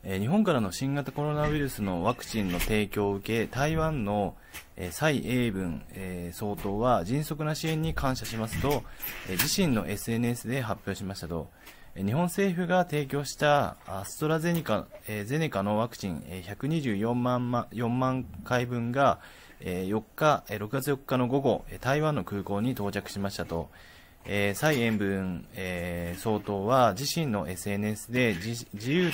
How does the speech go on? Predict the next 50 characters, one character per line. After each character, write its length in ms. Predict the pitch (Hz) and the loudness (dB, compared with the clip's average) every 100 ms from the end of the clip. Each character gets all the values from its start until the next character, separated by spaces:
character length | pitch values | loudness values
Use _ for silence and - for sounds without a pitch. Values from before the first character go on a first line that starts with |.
| - | 2
と 320 | 160 120 - - - - - 104 | 4 4 0 -14 -20 -20 -6 0
民 160 | 147 | 0
主 120 | 156 | 0
主 120 | 156 175 | -2 -2
義 100 | 165 | -2
と 120 | 104 | 0
い 160 | 104 | 0
う 100 | 90 65 | -2 0
同 180 | 120 | 0
じ 120 | 131 139 | 0 -2
価 120 | 135 | -4
値 140 | - | -4
観 340 | - 135 151 160 | 0 2 2 2
を 100 | 110 | 0
共 260 | - 117 | 0 0
有 160 | 117 110 | 0 -2
す 160 | - | -4
る 100 | 107 | -4
パ 200 | 104 147 | -2 0
ー 20 | 170 | 0
ト 120 | 139 | 0
ナ 120 | 104 | -2
ー 20 | |
か 120 | 104 98 | 0 -2
ら 120 | 87 | -2
迅 200 | 98 123 | -4 -4
速 200 | 139 139 | -2 0
な 140 | 120 95 - - - - | 0 0 -8 -20 -20 -16
支 160 | - 110 | -4 0
援 140 | 98 | 0
に 80 | 82 | -2
感 240 | 113 113 | -2 -4
謝 80 | 101 | -4
し 100 | 101 | -4
ま 140 | 101 | -4
す 100 | 98 | -4
と 80 | 107 | -2
の 160 | 123 135 | 0 0
コ 140 | 131 | 0
メ 100 | 104 | -4
ン 80 | 98 | -2
ト 140 | 127 | -2
を 20 | 131 | -2
発 200 | 87 - | -4 -8
表 100 | 87 | -8
し 120 | - | -6
ま 100 | 92 | -8
し 60 | 90 | -8
た 80 | - | -6
と。 180 | 87 | -6